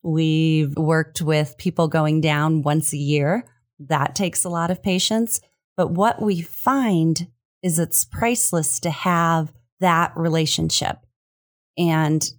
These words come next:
kids are working in tandem with other kids and learning information that us as adults in Fort Collins can't give them.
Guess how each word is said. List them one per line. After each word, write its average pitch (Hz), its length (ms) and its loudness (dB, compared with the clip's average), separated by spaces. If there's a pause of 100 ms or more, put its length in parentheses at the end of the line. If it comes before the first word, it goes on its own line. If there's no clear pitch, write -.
(120)
kids 175 640 -2 (560)
are 175 340 0 (200)
working 202 480 2
in 160 160 2
tandem 226 500 0
with 185 200 -2 (180)
other 190 360 0
kids - 760 -2 (400)
and 180 280 2
learning 214 400 2
information 185 720 0
that 151 380 0
us 202 200 0
as 170 160 0
adults 156 480 0
in 262 140 -4
Fort 262 220 -2
Collins 277 440 0 (360)
can't 330 340 0
give 226 380 -2
them. 82 460 -2